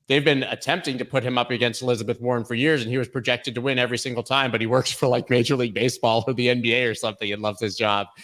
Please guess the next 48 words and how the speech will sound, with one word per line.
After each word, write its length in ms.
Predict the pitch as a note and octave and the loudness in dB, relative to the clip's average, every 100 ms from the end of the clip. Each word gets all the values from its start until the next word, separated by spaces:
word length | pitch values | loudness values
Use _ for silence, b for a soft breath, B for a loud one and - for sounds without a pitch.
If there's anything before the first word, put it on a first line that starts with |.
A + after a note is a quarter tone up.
| B B | B B
and 160 | C#3 C3+ | -2 2
has 220 | B2+ B2 | 0 2
no 160 | B2+ | 0
intention 500 | A2+ G#2 A#2 A2 A2+ | 0 0 0 0 -4
of 140 | G2+ F#2+ | -6 -8
switching 400 | A#2+ G#2+ A2 G2 | -8 -8 -6 -8
over. 180 | F2+ F#2+ | -8 -2
But 100 | B2+ | 0
I 100 | C3 | 2
do 220 | E3 F#3 | 2 2
think 280 | F#3 D3 - b b | 2 0 -2 b b
she's 240 | - C#3 A#2+ | -2 0 2
more 300 | C3+ C#3 B2 | 4 4 4
vulnerable 520 | B2+ B2+ A#2 A2 A2+ | 2 4 2 2 0
than 140 | G#2+ | -2
people 340 | - A#2+ A#2 G#2+ | -4 -6 -2 -2
are 100 | F#2+ | -2
believing, 580 | G#2+ G#2+ A#2 B2+ C#3+ D3 b b - | -4 -4 0 0 0 -6 b b -2
and 180 | B2 B2 | 0 0
that 160 | B2 - - | 0 -2 -6
even 340 | C#3+ D3+ C#3+ C3+ | -2 0 2 0
if 180 | A#2+ | -2
this 180 | C3+ B2 | -2 -4
just 320 | - B2+ A2+ G#2 | -2 -2 -2 0
riles 440 | B2+ B2+ A#2+ A2+ | 2 2 0 -2
up 240 | B2+ A2+ | -4 -4
people 240 | - B2 A2 | -4 -4 -4
who 100 | G#2+ | -2
wouldn't 280 | G2+ C3+ A2+ | -2 -2 -4
have 120 | G2+ | -2
voted 300 | A#2 A2 G#2 | 0 0 -2
at 60 | |
all, 340 | A2 B2+ G#2+ F#2+ | 2 2 2 -2
assuming 560 | F2 - F#3 D#3 F#2+ F2+ _ _ _ | -8 0 2 2 -2 -10 _ _ _
that 160 | A#2+ - | -4 0
she 240 | A#2+ G#2+ | -2 -2
can't 380 | - C3+ G2+ A2 | -2 0 0 0
lose, 420 | G#2+ F#2 F2+ - _ - | -2 -2 -6 -12 _ -6
I 100 | G#2+ | 0
think 200 | C#3 C3+ | 0 0
this 140 | A#2+ | -2
is 40 | A#2 | -2
a 60 | |
huge 260 | G#2+ A#2 G#2 | -4 -4 -2
win. 300 | G2+ F#2+ G#2 | -4 -4 -2
And 260 | C3 C3+ | -2 -2
just 180 | C#3 D3+ | -2 -2
one, 320 | C#3 E3+ D#3 | 2 0 0